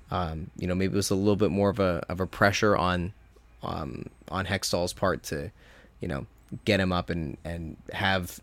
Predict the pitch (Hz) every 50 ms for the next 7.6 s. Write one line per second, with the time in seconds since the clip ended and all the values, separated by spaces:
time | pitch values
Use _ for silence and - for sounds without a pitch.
0 | _ - - - - 110 98 92 92 90 85 87 - - - - - 87 90 92
1 | 95 - - - - - - - 107 101 95 95 95 - - 98 - 95 87 -
2 | - - - - - - - - 107 107 107 98 101 92 85 - - - 95 92
3 | 95 95 - - - 113 101 95 90 87 85 92 98 - - 101 92 82 69 -
4 | - - 90 87 82 90 95 110 113 98 98 92 95 - - - - - - -
5 | - - 107 - - 107 101 90 - 107 101 95 - - 98 92 98 92 98 95
6 | 87 92 90 85 - - - - 90 - - 92 87 95 92 95 95 90 87 85
7 | - - - 85 87 85 80 - 95 95 90